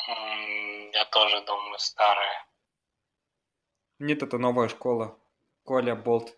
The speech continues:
Speaker 2: Я, ну, Коля Болт — это псевдоним стендапера. Ну, он такой средненький, можете посмотреть тоже. Ладно, следующая шутка.
Speaker 1: Окей.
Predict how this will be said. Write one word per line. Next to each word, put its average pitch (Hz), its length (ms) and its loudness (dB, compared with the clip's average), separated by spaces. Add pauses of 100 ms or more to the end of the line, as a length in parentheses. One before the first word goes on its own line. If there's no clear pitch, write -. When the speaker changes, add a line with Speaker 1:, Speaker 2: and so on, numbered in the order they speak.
Speaker 2:
Я, 104 380 -2 (100)
ну, 127 380 -6
Коля 123 320 4
Болт — 143 240 4
это 110 140 -6
псевдоним 120 600 -2 (200)
стендапера. 120 680 -6 (520)
Ну, 165 80 -4
он 180 60 -4
такой 175 260 0
средненький, 123 480 -2
можете 107 280 -6
посмотреть 107 520 -10
тоже. 98 200 -14 (380)
Ладно, 135 380 4
следующая 143 440 0
шутка. 104 400 -6
Speaker 1:
Окей. 113 420 0